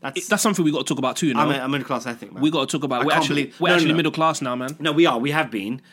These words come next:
Speaker 1: but, uh, I'm still very much,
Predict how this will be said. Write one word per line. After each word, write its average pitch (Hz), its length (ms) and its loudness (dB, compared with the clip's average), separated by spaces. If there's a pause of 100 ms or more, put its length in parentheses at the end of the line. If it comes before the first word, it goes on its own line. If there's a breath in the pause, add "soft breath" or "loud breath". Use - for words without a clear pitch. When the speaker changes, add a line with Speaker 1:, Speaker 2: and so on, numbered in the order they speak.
(160 soft breath)
Speaker 1:
but, 107 360 -6
uh, 104 460 -8
I'm 117 160 -8
still 117 480 -4
very 98 680 -6
much, - 680 -14